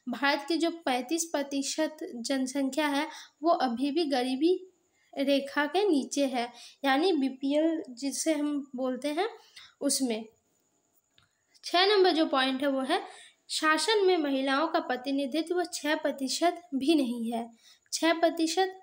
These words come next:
महिलाओं का प्रतिनिधित्व होना चाहिए, लेकिन वो नहीं है।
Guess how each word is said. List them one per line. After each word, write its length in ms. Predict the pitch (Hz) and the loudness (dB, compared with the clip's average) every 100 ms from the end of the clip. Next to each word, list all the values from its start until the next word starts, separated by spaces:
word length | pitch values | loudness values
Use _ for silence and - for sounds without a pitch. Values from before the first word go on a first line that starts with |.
| - | -4
महिलाओं 460 | 269 277 277 277 294 | 0 2 2 0 -2
का 120 | 320 | -4
प्रतिनिधित्व 760 | 311 247 269 262 254 277 277 294 | -4 -6 -4 -4 -2 -4 -2 -4
होना 360 | 247 240 254 302 | -2 -2 -2 0
चाहिए, 420 | 311 302 320 370 - | 2 2 0 -2 -6
लेकिन 380 | 262 262 269 370 294 | -6 -4 -2 -2 0
वो 340 | 294 359 - - | 0 0 -4 -6
नहीं 320 | 269 226 262 220 | -4 0 -2 -2
है। 160 | 226 | -6